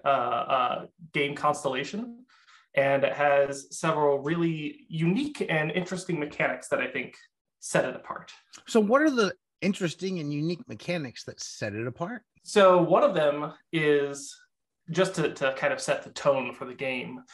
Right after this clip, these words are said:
Speaker 1: is the doom clock, which hangs over the entire game. It is a clock similar to Blades in the Dark. Uh, it's a visual progress of time. And you tick the clock when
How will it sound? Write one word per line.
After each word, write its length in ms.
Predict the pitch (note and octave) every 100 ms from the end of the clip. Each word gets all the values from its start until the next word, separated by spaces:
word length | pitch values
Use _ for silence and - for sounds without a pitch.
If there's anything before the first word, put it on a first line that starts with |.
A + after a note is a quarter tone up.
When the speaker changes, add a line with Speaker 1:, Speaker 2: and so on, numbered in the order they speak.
| - -
Speaker 1:
is 360 | D#3+ D3 C3 -
the 100 | C3+
doom 400 | D3+ D3+ C3+ C3
clock, 440 | - A#2 - - - -
which 340 | C#3 B2+ A#2 - -
hangs 480 | - F#3 F3+ D#3+
over 440 | D3+ D3+ D3 C#3 C#3
the 100 | C#3
entire 400 | - C3+ B2+ -
game. 460 | - A#2 - E3 E3+ _ - - _ -
It 320 | D#3+ D#3 D#3 - - - _ _ _ _
is 460 | E3+ E3+ E3 D#3+ D#3
a 540 | D3+ D3 C#3+ C#3 C#3 _ -
clock 360 | - D#3 - -
similar 320 | F#3 D3+ D3
to 100 | -
Blades 300 | C#3+ B2+ B2
in 100 | B2
the 60 |
Dark. 340 | - A2+ A2+ - _ -
Uh, 240 | C#3 A2 A2+
it's 140 | D3
a 60 | C#3
visual 340 | D#3 D#3 D3+
progress 640 | D3+ D3 C#3 C3+ - - -
of 340 | C3+ A2+ -
time. 520 | - B2+ - - E3 - _ _ -
And 540 | D3 C3+ C3+ C3 B2+ _ _ _ _ -
you 180 | D#3+ D3+
tick 220 | D#4+ D#4
the 80 | F3
clock 460 | - C3 C3+ C#3 - _
when 460 | D#3 D3+ C#3+ C#3